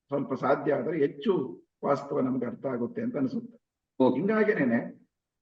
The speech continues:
Speaker 1: ಆ ನಂತರದಲ್ಲಿ ಈ ಹೋರಾಟಗಳನ್ನು ನಡೆಸ್ತಾ ಬಂದಂತದ್ರ ಪರಿಣಾಮವಾಗಿ ಯಾವಾಗ ಜನರಲ್ಲಿ, ಧರ್ಮಸ್ಥಳ ಮತ್ತು ಸುತ್ತಲ ಪ್ರದೇಶಗಳಲ್ಲಿ ಜನರಲ್ಲಿ ಜಾಗೃತಿ ಮೂಡಿ ನಮಗೆ ಭೂಮಿ ಹಕ್ಕು ಸಿಕ್ಬೇಕು ಅನ್ನುವಂಥ ಪ್ರಶ್ನೆ ಬಂತೋ, ಆಗ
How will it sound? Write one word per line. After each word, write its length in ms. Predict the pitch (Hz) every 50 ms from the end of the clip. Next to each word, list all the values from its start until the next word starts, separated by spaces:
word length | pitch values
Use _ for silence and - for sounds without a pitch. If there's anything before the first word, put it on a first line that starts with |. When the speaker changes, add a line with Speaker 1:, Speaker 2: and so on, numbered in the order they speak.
| _ _ _ _ _ - 120
Speaker 1:
ಆ 140 | 131 160
ನಂತರದಲ್ಲಿ 960 | 185 190 185 175 - 180 147 131 127 113 98 107 - - - - - - _ _ _ _ _ _ _ _ _ _ _ _ -
ಈ 120 | 139 175 202
ಹೋರಾಟಗಳನ್ನು 760 | 151 143 160 180 185 190 196 185 190 196 180 175 170 170
ನಡೆಸ್ತಾ 380 | 143 139 160 156 - - 180 175
ಬಂದಂತದ್ರ 540 | 156 156 156 156 151 160 147 156 147 127 147 127 110
ಪರಿಣಾಮವಾಗಿ 1000 | 135 131 156 170 175 175 165 147 123 117 113 110 101 117 135 - - - _ _ -
ಯಾವಾಗ 480 | - 120 147 165 180 175 170 175 156 117
ಜನರಲ್ಲಿ, 720 | 120 127 147 190 190 202 196 180 175 175 151 123 120 -
ಧರ್ಮಸ್ಥಳ 500 | - 120 143 151 151 143 - 156 143 143
ಮತ್ತು 280 | 156 156 147 147 147 139
ಸುತ್ತಲ 320 | 127 - 113 - 139 139
ಪ್ರದೇಶಗಳಲ್ಲಿ 600 | 131 - 135 139 135 127 - - 123 135 131 117
ಜನರಲ್ಲಿ 440 | - 117 117 135 123 156 160 147 120
ಜಾಗೃತಿ 600 | - 120 120 147 147 - 165 180 175 - 165 165
ಮೂಡಿ 540 | 147 127 131 139 131 139 117 107 - - - _ _ _ _ _ _ _ _ _ _ _ _ -
ನಮಗೆ 440 | 214 139 156 190 202 185 202 185 160
ಭೂಮಿ 240 | 160 180 190 185 175
ಹಕ್ಕು 280 | 160 151 147 - 180
ಸಿಕ್ಬೇಕು 540 | 170 - 185 - - 135 151 143 143 - 143
ಅನ್ನುವಂಥ 300 | 139 131 131 131 127 131 120
ಪ್ರಶ್ನೆ 400 | - - 135 117 - - 151 143
ಬಂತೋ, 440 | 120 131 120 117 120 - 139 151 160
ಆಗ 400 | - - 117 120 156 175 160